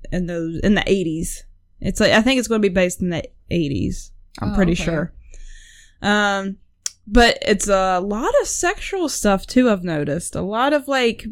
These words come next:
Speaker 1: B D S M things and going on and possible, possible, like, um, escorting jobs, perhaps. So I think maybe I'll dive into that. But I haven't watched the trailer. I just only have saw the poster, and then I saw another poster that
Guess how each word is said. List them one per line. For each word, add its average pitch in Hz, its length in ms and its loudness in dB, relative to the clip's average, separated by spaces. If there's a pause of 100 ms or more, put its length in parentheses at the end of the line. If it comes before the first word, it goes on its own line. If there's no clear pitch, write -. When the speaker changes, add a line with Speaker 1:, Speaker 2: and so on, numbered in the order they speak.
(140)
Speaker 1:
B 240 140 6
D 247 160 4
S 226 220 0
M 214 380 2
things 208 600 -4
and 190 220 -8
going 202 280 -2
on 196 280 0
and 185 220 -4 (600)
possible, 214 840 2 (280)
possible, 285 520 -2
like, 202 400 0 (400)
um, 185 460 -2
escorting 233 760 -4
jobs, 233 600 -6
perhaps. 226 840 -8 (560)
So - 180 -8
I 202 120 -2
think 233 260 -4
maybe 214 260 -2
I'll 202 120 -2
dive 202 280 -2
into 196 200 -6
that. 202 320 -2
But 208 100 2
I 233 120 4
haven't 415 280 0
watched 294 200 -2
the 240 80 -8
trailer. 233 380 2
I 208 120 2
just 240 200 0
only 226 260 -2
have 220 100 -2
saw 214 180 0
the 196 80 -2
poster, 202 540 4
and 190 240 0
then 185 140 -4
I 185 80 -2
saw 196 180 -2
another 180 240 -4
poster 185 460 -4
that 165 280 -6